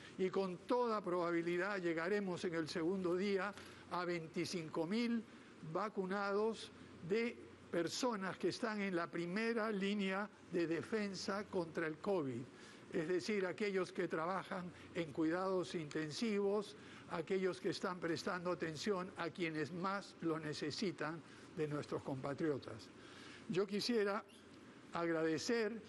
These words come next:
a todos quienes han participado en este enorme esfuerzo, ya los he mencionado en otras oportunidades, pero ahora quisiera hacer extensivo este agradecimiento a la encargada de negocios de China en el Perú,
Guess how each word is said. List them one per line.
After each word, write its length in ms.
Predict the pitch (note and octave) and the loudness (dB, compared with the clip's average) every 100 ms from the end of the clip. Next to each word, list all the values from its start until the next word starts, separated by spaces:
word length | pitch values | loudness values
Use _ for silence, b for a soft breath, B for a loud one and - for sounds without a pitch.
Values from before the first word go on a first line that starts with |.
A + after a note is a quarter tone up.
| B B B | B B B
a 160 | E3+ E3 | -4 -4
todos 560 | - A#3 A#3+ A#3+ G3 | 2 4 6 4 2
quienes 340 | - F3+ F3+ A3 | 0 0 0 0
han 140 | G#3 | 0
participado 880 | G3 E3+ G3 D#3 F#3+ F#3+ G3+ G3 G#3 | 0 0 0 0 0 2 4 4 4
en 160 | E3+ E3+ | 2 0
este 340 | G3 - F#3+ | 0 0 0
enorme 440 | F3 G3+ G#3 F3+ F3 | 2 4 4 2 0
esfuerzo, 580 | - A3+ G3+ G3+ G#3 | 0 2 2 2 2
ya 180 | E3+ F3+ | 4 4
los 240 | F#3 F#3 G#3 | 4 2 0
he 100 | F3+ | 0
mencionado 680 | F3+ E3+ E3+ F3 G3 F3+ | -2 0 -2 0 2 2
en 80 | E3+ E3 - | 0 -4 0
otras 360 | F3+ F#3 E3+ F#3 | 0 2 0 0
oportunidades, 1000 | D#3 D#3 D3+ D#3+ F3 E3+ F3+ F#3+ G#3 - B B B B | -2 -2 -2 -2 0 0 0 0 0 -4 B B B B
pero 240 | F#3 F3 | 2 4
ahora 400 | F3+ G3+ A#3 A3 | 4 4 4 2
quisiera 420 | - F3+ A#3+ G3+ F#3+ | 0 0 4 4 4
hacer 300 | F#3+ G3+ F#3 | 4 4 4
extensivo 680 | - F3 D#3 F#3+ A3+ F#3 | 2 -2 -2 2 4 4
este 220 | F3+ - | 2 2
agradecimiento 960 | E3+ E3 E3 C3+ F#3+ D#3+ F3+ F3 F#3+ G#3 B B B | 2 2 2 0 -2 0 -2 0 0 0 B B B
a 120 | E3+ | 0
la 120 | D#3+ | 0
encargada 640 | D#3+ D3+ D#3+ E3+ G#3 G#3 F#3 | 0 -2 0 2 2 2 2
de 140 | F3+ | 2
negocios 680 | F3 F3 G3+ G3 G3+ F#3+ E3 | 2 4 4 2 2 2 2
de 140 | D3+ | 0
China 400 | - G3+ F3+ E3+ | 0 0 0 0
en 80 | E3 | 0
el 100 | D#3 | 0
Perú, 400 | E3+ E3 G3+ | 2 4 4